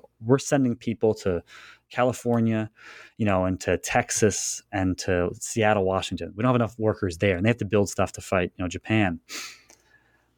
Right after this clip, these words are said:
On the East Coast, we, there's enough people. We just have to get them out of their homes and into these factories." And so what happens with these companies and with the W M C is they begin to relax the requirements they used to have.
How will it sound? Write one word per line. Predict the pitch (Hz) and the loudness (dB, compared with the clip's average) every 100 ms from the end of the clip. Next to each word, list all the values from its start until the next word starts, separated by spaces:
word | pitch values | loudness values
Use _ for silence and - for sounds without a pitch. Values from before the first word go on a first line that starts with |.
| - - - | -20 -10 0
On | 117 | 0
the | 101 | 2
East | 214 233 - | 4 2 4
Coast, | 113 104 - _ - | 2 2 -4 _ -2
we, | 135 131 | 0 2
there's | 135 | 2
enough | 175 170 | 2 0
people. | - 180 92 | 0 -2 2
We | 104 | 0
just | 139 | 0
have | - | -2
to | 107 | 0
get | 147 147 | 0 0
them | 127 | 2
out | 120 | 2
of | 110 | 0
their | 98 | 0
homes | 143 135 135 | 2 4 2
and | 113 | 0
into | 110 120 110 | 0 0 0
these | 87 - | -4 0
factories." | 101 95 - 90 95 - _ _ _ _ - - - | 0 0 -4 -6 -8 -16 _ _ _ _ -20 -10 -2
And | 107 | 2
so | 110 | 2
what | - | 2
happens | 180 185 117 101 | 0 2 2 2
with | 95 | -2
these | 92 | -4
companies | - 214 208 101 87 127 - - - | 0 2 4 2 2 -4 -6 -14 -2
and | 107 95 92 - _ - | 2 2 2 -2 _ -2
with | 92 - | -2 0
the | |
W | 98 95 95 85 | 0 2 2 0
M | 85 - | -2 -6
C | - 180 127 | -2 2 2
is | 107 | 0
they | 107 101 | 0 0
begin | 107 110 113 | 0 2 2
to | - | 2
relax | 98 101 98 127 110 - - - - | -2 0 2 2 0 -6 -10 -12 -4
the | 113 95 98 95 | 0 2 2 0
requirements | 90 107 - 180 131 - | -2 -4 0 0 0 -2
they | |
used | 90 82 | -4 -4
to | 92 | -4
have. | 87 80 80 | -4 -6 -12